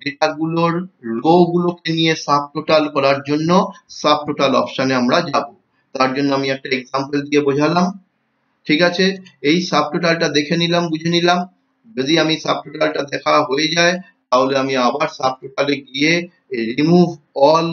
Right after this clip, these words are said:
করে দিলে পরে আমি আবার আগের অবস্থায় ফিরে আসতে পারবো। টেবিলে ফিরে আসলাম। এবার যদি আমি অন্য কোনো কলাম ওয়াইজ subtotal করতে চাই, তাহলে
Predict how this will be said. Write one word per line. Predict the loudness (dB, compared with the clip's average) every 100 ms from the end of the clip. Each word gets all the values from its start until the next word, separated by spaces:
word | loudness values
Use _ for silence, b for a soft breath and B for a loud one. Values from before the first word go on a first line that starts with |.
| -4
করে | -4 -4 -2
দিলে | 0 0
পরে | 0 2 2 -2 b -6
আমি | -2 0 0
আবার | 2 0 0 -8 _ _ _ _ _ _ _ -2
আগের | 0 2 0 0
অবস্থায় | -4 -2 0 -2 -8 _ -6
ফিরে | 2 2 2
আসতে | -2 -2
পারবো। | -2 -2 -4 -4
টেবিলে | -2 -2 -2
ফিরে | 0 0 0
আসলাম। | 0 -2 -2 -10 b b -4
এবার | 0 2 2
যদি | 2 2
আমি | 4 2 0 -2 -2 2
অন্য | 2 2 2
কোনো | 2 2
কলাম | 2 2 0 -4 -6
ওয়াইজ | 0 2 2 0 -6
subtotal | -4 -4 -2 0 0 -4
করতে | -8 -6 -2
চাই, | -2 -4 -10 _ _ _ _ _ 2
তাহলে | 2 2 0